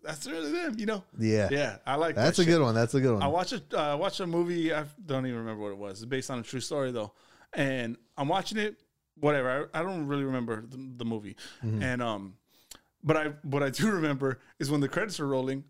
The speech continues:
Speaker 1: I was waiting to see the fucking pictures.
Speaker 2: Yeah.
Speaker 1: And they didn't put 'em.
Speaker 2: Oh,
Speaker 1: And I'm
Speaker 2: really?
Speaker 1: like, "Fuck this. That, that's not,
Speaker 2: <laughs>
Speaker 1: that's not based on a true story." You know
Speaker 2: Yeah,
Speaker 1: what I mean?
Speaker 2: yeah.
Speaker 1: Where are the people?
Speaker 2: Mm.
Speaker 1: Where are the people that's based off of?
Speaker 2: Do you ever, like, uh, kind of judge the casting choice now after seeing the real
Speaker 1: Oh,
Speaker 2: people?
Speaker 1: yeah.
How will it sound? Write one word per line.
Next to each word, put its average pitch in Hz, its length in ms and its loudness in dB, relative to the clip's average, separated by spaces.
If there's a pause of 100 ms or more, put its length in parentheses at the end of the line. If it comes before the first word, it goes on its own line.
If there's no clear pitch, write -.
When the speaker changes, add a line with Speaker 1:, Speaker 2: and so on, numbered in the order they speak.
Speaker 1:
I 135 80 2
was 139 160 -2
waiting 139 260 0
to 135 100 -10
see 135 140 -2
the 120 100 -8
fucking 120 300 -6
pictures. 139 520 -8
Speaker 2:
Yeah. 101 280 4
Speaker 1:
And 127 120 -4
they 131 100 0
didn't 120 180 -4
put 120 140 -4
'em. 101 140 -10 (320)
Speaker 2:
Oh, 147 100 2
Speaker 1:
And 147 80 6
I'm 135 40 6
Speaker 2:
really? 147 240 8
Speaker 1:
like, 95 80 -4 (280)
"Fuck 247 240 0
this. 117 200 -6
That, 254 340 0
that's 233 140 -2
not, 180 240 2
Speaker 2:
<laughs> 185 200 2
Speaker 1:
that's 196 140 4
not 277 200 2
based 170 200 2
on 165 140 2
a 147 60 4
true 147 180 0
story." 151 300 2
You 123 60 4
know 120 40 6
Speaker 2:
Yeah, 117 80 8
Speaker 1:
what 110 60 6
I - 40 6
mean? 107 100 6
Speaker 2:
yeah. 98 120 2 (380)
Speaker 1:
Where 196 100 6
are 269 60 4
the 254 60 0
people? 349 460 -4
Speaker 2:
Mm. 131 200 4
Speaker 1:
Where 180 80 4
are - 20 4
the 247 60 0
people 277 200 2
that's 247 140 2
based 240 260 -4
off 120 160 -6
of? - 60 -18 (640)
Speaker 2:
Do 135 80 6
you 147 100 8
ever, 147 260 6
like, 135 300 2
uh, 113 300 4
kind 127 240 0
of 107 120 0
judge 113 520 2
the 110 100 -2
casting 110 440 0
choice 135 280 0
now 151 260 -2
after 110 300 0
seeing 117 220 2
the 113 80 2
real 110 160 4
Speaker 1:
Oh, - 20 4
Speaker 2:
people? 123 220 2
Speaker 1:
yeah. - 160 0